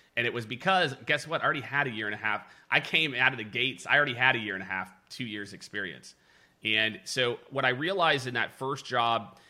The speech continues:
I, I was very fortunate that the gentleman I mentioned, his name's Brian Ross, uh, he also started turning me on to sales books. "Hey, here's what I'm reading,"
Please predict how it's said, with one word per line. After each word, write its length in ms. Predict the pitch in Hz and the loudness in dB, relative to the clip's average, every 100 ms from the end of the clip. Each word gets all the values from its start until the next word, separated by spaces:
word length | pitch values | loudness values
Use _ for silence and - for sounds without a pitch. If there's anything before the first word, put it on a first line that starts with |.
| _ | _
I, 140 | 110 123 | -2 2
I 100 | 123 | 2
was 140 | 117 | 0
very 160 | 123 147 | -2 -4
fortunate 340 | 139 143 113 | -4 -6 -4
that 160 | 107 98 | -8 -6
the 100 | 98 | -10
gentleman 460 | 95 107 120 117 | -6 -4 -4 -4
I 40 | 107 | -4
mentioned, 260 | 104 - | -6 -8
his 100 | 104 | -10
name's 140 | 104 101 | -10 -8
Brian 280 | 113 104 104 | -2 -2 0
Ross, 340 | 107 101 - - - _ - | -2 -2 -6 -16 -20 _ -2
uh, 200 | 107 101 - - | 0 0 -6 -6
he 140 | 135 | 0
also 180 | 160 233 | 0 0
started 260 | 208 165 127 | -2 -4 -4
turning 220 | 151 139 | -8 -6
me 80 | 135 | -4
on 100 | 117 | -4
to 60 | |
sales 300 | - 135 113 | -4 -4 -4
books. 440 | 98 131 - - - _ _ _ _ _ | -4 -6 -6 -14 -18 _ _ _ _ _
"Hey, 100 | - | -2
here's 200 | 139 160 | 0 0
what 80 | 170 | 0
I'm 120 | 147 | -2
reading," 320 | 120 123 87 | -2 -6 -8